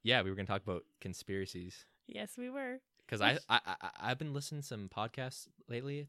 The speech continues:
Speaker 1: talking about conspiracies and stuff like that.
Speaker 2: Mm-hmm.
Speaker 1: And I gotta tell you, when I was a kid, I used to be obsessed with, with, uh, conspiracies.
Speaker 2: Your favorite conspiracy theory is J F K.
Speaker 1: J F K, yeah. But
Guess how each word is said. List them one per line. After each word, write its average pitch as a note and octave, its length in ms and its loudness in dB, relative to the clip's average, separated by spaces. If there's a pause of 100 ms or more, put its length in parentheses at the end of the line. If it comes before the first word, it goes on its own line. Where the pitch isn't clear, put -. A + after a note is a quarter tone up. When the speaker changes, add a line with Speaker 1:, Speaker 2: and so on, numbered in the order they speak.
Speaker 1:
talking - 220 -6
about G2+ 120 -4
conspiracies - 440 -10
and C3 100 -8
stuff - 180 -12
like C#3 120 -12
that. D3 180 -8 (160)
Speaker 2:
Mm-hmm. G3+ 240 -6 (600)
Speaker 1:
And G#2 260 -4 (160)
I G#2 80 -2
gotta A#2 140 2
tell G2 180 -6
you, F2+ 140 -4
when F2+ 100 -4
I G2+ 60 -2
was B2+ 100 -2
a B2 40 -2
kid, A#2 280 -2 (1300)
I G2+ 40 -4
used G2 100 -6
to A2 60 -2
be G2 60 2
obsessed - 680 -6
with, G2 100 -8 (480)
with, - 140 -6 (160)
uh, - 220 -8
conspiracies. - 720 -14 (260)
Speaker 2:
Your A#3+ 160 -2
favorite C#4+ 340 0
conspiracy G3+ 480 -6
theory E3 320 -6
is D#3 240 -10
J F3 160 -4
F D3+ 140 -8
K. F3+ 360 -8
Speaker 1:
J A#2 120 4
F G#2 120 4
K, F#2 220 -2
yeah. F#2 180 -4 (140)
But - 140 -14